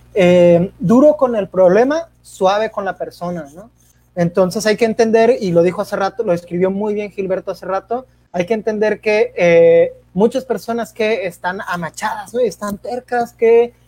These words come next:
es, es una, eh, en una fake news, ¿no? Y que además buscan sus fundamentos como en YouTube, ¿no? Y en otras páginas que se ven como de bien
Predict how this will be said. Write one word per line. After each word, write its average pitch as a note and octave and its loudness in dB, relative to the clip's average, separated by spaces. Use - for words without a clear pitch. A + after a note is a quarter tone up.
es, G3+ 0
es F#3 -6
una, G#3 -8
eh, E3+ -2
en F3+ -2
una A3+ -2
fake A3 -2
news, A#3+ -2
¿no? B3 -6
Y F3 -4
que F3+ -4
además F3+ -6
buscan G#3 0
sus F#3 -8
fundamentos F3+ -4
como F#3+ -8
en D#3+ -10
YouTube, F#3 -6
¿no? A3+ -8
Y E3+ 2
en F3 2
otras F#3 -6
páginas G3 -4
que - -10
se E3+ 0
ven E3+ 0
como F#3 -10
de E3+ -4
bien F#3+ -6